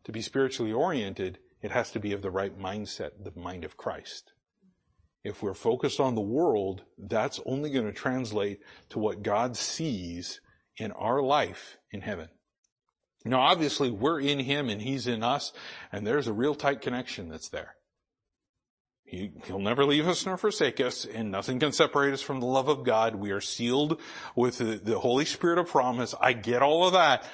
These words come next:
and I will tell you this, that means that God knows everything. Now, you know, again, somebody's gonna say, "Well, praise God,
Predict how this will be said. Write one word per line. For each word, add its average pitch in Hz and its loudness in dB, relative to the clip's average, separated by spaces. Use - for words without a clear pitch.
and 120 6
I 110 6
will 120 4
tell 151 6
you 123 4
this, 104 -2
that 170 2
means 170 0
that 127 0
God 123 4
knows 131 2
everything. 101 -6
Now, 135 2
you 147 2
know, 143 4
again, 143 4
somebody's 131 2
gonna 123 2
say, 131 2
"Well, 123 2
praise 175 4
God, 151 8